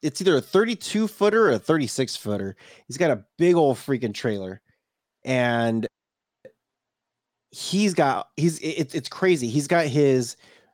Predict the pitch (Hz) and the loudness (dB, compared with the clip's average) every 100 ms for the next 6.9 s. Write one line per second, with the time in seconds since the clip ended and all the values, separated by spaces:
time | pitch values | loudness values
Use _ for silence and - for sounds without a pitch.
0 | _ _ _ _ 131 160 175 - 160 165 | _ _ _ _ 0 0 0 0 2 2
1 | 170 180 190 143 107 - - - _ _ | 2 2 2 0 -2 -4 -14 -20 _ _
2 | _ _ _ _ _ _ _ _ - 135 | _ _ _ _ _ _ _ _ -4 -2
3 | 139 143 139 139 175 202 117 127 147 123 | 0 2 4 6 6 4 2 -2 -6 -6
4 | 139 123 120 135 160 156 147 - 160 135 | -6 -2 0 0 0 0 -2 -4 0 0
5 | 117 131 110 - 180 214 - 123 113 117 | 0 0 -2 0 0 0 0 -2 -2 -4
6 | 113 104 165 180 - 160 113 98 139 | -6 -2 0 0 0 -2 -2 -4 -10